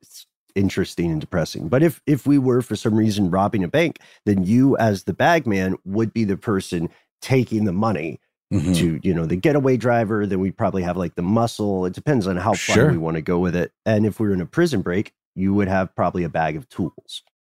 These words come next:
Speaker 2: That's right. And one could argue that a prison break is a heist where the stolen goods are, in fact, the heistees, you know, or the
Speaker 1: Oh,
Speaker 2: crew
Speaker 1: yes.
Speaker 2: themselves. They're literally absconding with themselves.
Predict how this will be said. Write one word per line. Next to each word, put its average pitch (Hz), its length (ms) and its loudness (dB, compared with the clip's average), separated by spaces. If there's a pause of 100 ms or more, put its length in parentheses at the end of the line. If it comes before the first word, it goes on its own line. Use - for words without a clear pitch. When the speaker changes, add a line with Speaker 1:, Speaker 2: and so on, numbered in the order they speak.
Speaker 2:
That's 107 260 2
right. 101 160 4
And 107 200 4
one 359 180 2
could 226 320 4
argue 98 560 0
that 107 160 2
a - 40 0
prison 170 500 4
break 101 420 0
is 120 180 2
a 104 120 0
heist 110 580 -2
where 107 560 2
the 98 600 0
stolen 113 720 2
goods 107 520 2 (100)
are, 117 240 4
in 98 120 -2
fact, 95 400 -2
the 90 320 0
heistees, 101 920 0 (400)
you 107 140 4
know, 110 160 4
or 120 200 4
the 104 140 2
Speaker 1:
Oh, 107 100 4
Speaker 2:
crew 139 180 6
Speaker 1:
yes. 101 120 2
Speaker 2:
themselves. 101 680 0 (180)
They're 120 180 4
literally 117 460 4
absconding 104 680 0
with 98 180 -2
themselves. 85 760 0